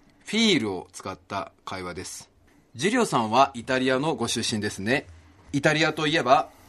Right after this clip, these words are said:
先日サッカー欧州選手権ユーロで、イタリアが五十三年ぶり二度目の優勝を果たしました。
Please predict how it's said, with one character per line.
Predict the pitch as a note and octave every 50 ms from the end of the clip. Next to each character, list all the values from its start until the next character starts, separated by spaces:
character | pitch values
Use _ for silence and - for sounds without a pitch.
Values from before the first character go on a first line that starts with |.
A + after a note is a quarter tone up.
| - -
先 | - - D3+ C#3+
日 | B2+ B2+ A#2+ - C3 C3 C3 -
サ | - - F3 F#3
ッ | F3+ - _ _
カ | _ B2+ A#2 G2+ F#2+ - - - _ -
ー |
欧 | E3+ F3+ F3
州 | E3+ - E3
選 | D#3 - D3+ D3
手 | C#3+ -
権 | - B2 G#2 G2+ E2+ -
ユ | - C#3+ F3 F#3+ E3+
ー |
ロ | B2+ G2 E2+
で、 | A2 G#2+ G2 - - - - - - - _
イ | A2 B2
タ | B2 C#3+ C3+
リ | C3 C3 C3+
ア | B2+ B2+
が | A#2+ D3 D3+ D3 - -
五 | G#2 B2 C#3 D3+
十 | D3 E3+ E3
三 | D#3 F3 E3 D#3 D#3
年 | D3 D3 C#3+
ぶ | C3+ C3+ C3
り | B2+ B2+ B2 - -
二 | A#2 C3
度 | C#3 D3+ D3+
目 | E3 D#3+
の | D3+ E3 F3 E3 -
優 | A2+ A#2 B2
勝 | A2+ - - B2+ A#2
を | A#2+ B2+ - -
果 | - - - A#2+
た | B2 A2+
し | - A#2
ま | A2+ G#2+
し | -
た。 | - A2 G2+ -